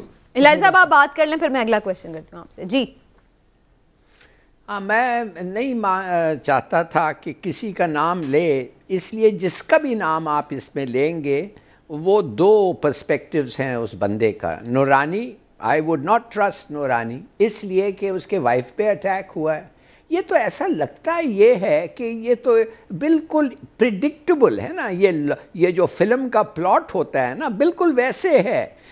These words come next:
Speaker 2: ए, ए, अटैक हो
Speaker 1: हम्म।
Speaker 2: गई वाइफ पे, इसलिए मियाँ ने कुछ किया, मगर कुछ पता ही नहीं चला उस अटैक के बारे में। भाई, कौन था, किधर था, कैसे था,
Speaker 1: वैसे
Speaker 2: कोई
Speaker 1: उनकी अपनी
Speaker 2: क्लू
Speaker 1: डिनायल
Speaker 2: नहीं
Speaker 1: आ
Speaker 2: मिला,
Speaker 1: रही है
Speaker 2: कोई
Speaker 1: कि जिनके ऊपर इल्जाम लगाए जा रहे हैं वो उस तरह की बात नहीं है। I don't know अब ये क्या है, उसके
Speaker 2: हाँ,
Speaker 1: पीछे भी
Speaker 2: ये
Speaker 1: क्या
Speaker 2: देखिए,
Speaker 1: हकीकत,
Speaker 2: this
Speaker 1: लेकिन
Speaker 2: is all
Speaker 1: उनका अपना
Speaker 2: put on।
Speaker 1: ट्वीट है।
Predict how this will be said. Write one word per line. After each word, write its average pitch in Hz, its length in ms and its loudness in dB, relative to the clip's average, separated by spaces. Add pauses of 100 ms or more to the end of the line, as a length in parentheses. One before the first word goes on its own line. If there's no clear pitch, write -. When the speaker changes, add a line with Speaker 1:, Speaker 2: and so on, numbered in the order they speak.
(120)
Speaker 2:
ए, 214 80 2 (260)
ए, 202 300 4
अटैक 226 400 -2
हो 220 80 4
Speaker 1:
हम्म। 247 100 4
Speaker 2:
गई 247 140 2
वाइफ 202 460 0
पे, 247 160 8
इसलिए 247 460 0
मियाँ 214 340 0
ने 254 140 4
कुछ 240 300 -4
किया, 254 280 2
मगर 240 260 0
कुछ 254 220 -2
पता 160 220 0
ही 165 100 0
नहीं 233 140 -6
चला 294 320 0
उस 269 160 -4
अटैक 277 340 -2
के 330 100 -4
बारे 277 280 0
में। 277 220 -8
भाई, 277 140 -2
कौन 220 360 0
था, 247 260 -2
किधर 220 360 -4
था, 226 320 0
कैसे 226 420 -2
था, 240 260 -2 (240)
Speaker 1:
वैसे 269 180 4
Speaker 2:
कोई 285 80 4
Speaker 1:
उनकी 349 140 2
अपनी 302 260 8
Speaker 2:
क्लू 277 120 4
Speaker 1:
डिनायल 277 380 6
Speaker 2:
नहीं 269 80 6
Speaker 1:
आ 240 120 8
Speaker 2:
मिला, 233 140 4
Speaker 1:
रही 277 140 4
है 285 100 6
Speaker 2:
कोई 285 160 0
Speaker 1:
कि 302 60 0
जिनके 302 360 2
ऊपर 311 240 4
इल्जाम 269 380 2
लगाए 254 280 4
जा 240 200 6
रहे 247 100 2
हैं 269 100 0
वो 240 300 2
उस 240 160 2
तरह 240 160 2
की 247 120 -6
बात 196 280 0
नहीं 208 160 -8
है। 180 140 -8
I 226 140 2
don't 269 160 0
know 277 180 2
अब 214 140 -2
ये 247 140 -2
क्या 240 240 2
है, 233 280 0
उसके 220 200 -6
Speaker 2:
हाँ, 208 120 0
Speaker 1:
पीछे 247 140 -2
भी - 80 -2
Speaker 2:
ये 359 60 -2
Speaker 1:
क्या 220 140 2
Speaker 2:
देखिए, 214 300 2
Speaker 1:
हकीकत, 139 160 -2
Speaker 2:
this 214 120 4
Speaker 1:
लेकिन 247 240 2
Speaker 2:
is 254 60 2
all 311 120 8
Speaker 1:
उनका 330 120 4
अपना 311 220 2
Speaker 2:
put 254 140 4
on। 185 180 0
Speaker 1:
ट्वीट 226 120 -8
है। 165 140 -6